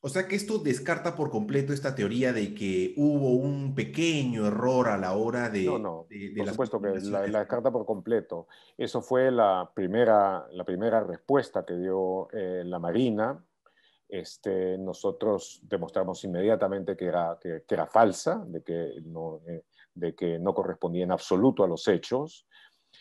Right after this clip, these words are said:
Speaker 2: Eh, y entonces, luego de eso... Eh, eh, luego de una investigación, esa investigación sumaria que resultó mentirosa,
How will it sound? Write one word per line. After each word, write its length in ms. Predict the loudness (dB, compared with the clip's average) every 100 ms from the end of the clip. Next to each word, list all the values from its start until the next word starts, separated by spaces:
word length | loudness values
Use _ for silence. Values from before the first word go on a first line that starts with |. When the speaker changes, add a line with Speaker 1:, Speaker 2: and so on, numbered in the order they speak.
| -20 _ 0
Speaker 2:
Eh, 480 | 4 6 6 4 2
y 120 | 2
entonces, 640 | 4 8 6 6 2 0 0
luego 380 | 6 10 12 12
de 180 | 12
eso... 540 | 10 6 6 8 8 6
Eh, 520 | 2 2 2 0 -4 -8 _ _ -6
eh, 180 | -4 0
luego 360 | 6 8 6 4
de 120 | -2
una 220 | 0 0 0
investigación, 560 | -2 -2 -2 -2 -2
esa 200 | -2 -2
investigación 480 | 0 0 -2 -2 -4
sumaria 540 | -2 2 4 4 2 -2
que 100 | -8
resultó 460 | -12 -8 -4 -4 -4
mentirosa, 800 | -6 -4 0 2 2 0 -2 -4